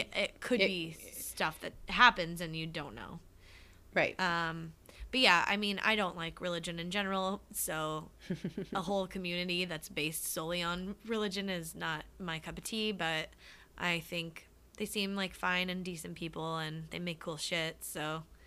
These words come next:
Speaker 2: whatever.
Speaker 1: Fucking delicious pretzels.
Speaker 2: <laughs> Yeah, and,
Speaker 1: <laughs>
Speaker 2: and apparently deli-, I need to get my hands on one of these pretzels.
Speaker 1: I am fucking telling you, man.
Speaker 2: <laughs> Um, yeah. I thought it would be a lot different, this topic.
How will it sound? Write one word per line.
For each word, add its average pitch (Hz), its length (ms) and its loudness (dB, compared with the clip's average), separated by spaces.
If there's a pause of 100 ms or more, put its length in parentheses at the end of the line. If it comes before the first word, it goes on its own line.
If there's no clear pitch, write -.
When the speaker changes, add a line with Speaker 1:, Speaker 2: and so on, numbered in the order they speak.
(800)
Speaker 2:
whatever. 175 320 2
Speaker 1:
Fucking 165 280 0
delicious 151 460 -2
pretzels. 156 440 0
Speaker 2:
<laughs> 302 60 10
Yeah, 240 360 10
and, 247 200 4
Speaker 1:
<laughs> - 40 -20
Speaker 2:
and 208 120 4
apparently 180 400 0
deli-, 156 360 -4
I 190 120 0
need 190 160 -2
to 180 80 -2
get 165 160 0
my 156 80 0
hands 160 340 -4
on 147 140 -10
one 156 180 -4
of 151 80 -4
these 147 180 -8
pretzels. 147 760 -4 (260)
Speaker 1:
I 208 140 12
am 202 180 8
fucking 156 360 4
telling 151 360 0
you, 143 80 0
man. 139 440 4
Speaker 2:
<laughs> 262 260 2 (880)
Um, 160 600 2 (280)
yeah. 262 220 8 (840)
I 294 100 8
thought 311 180 10
it 302 40 8
would 277 120 6
be 240 100 4
a 220 60 6
lot 190 180 4
different, 165 420 -4
this 185 120 -4
topic. 170 520 -4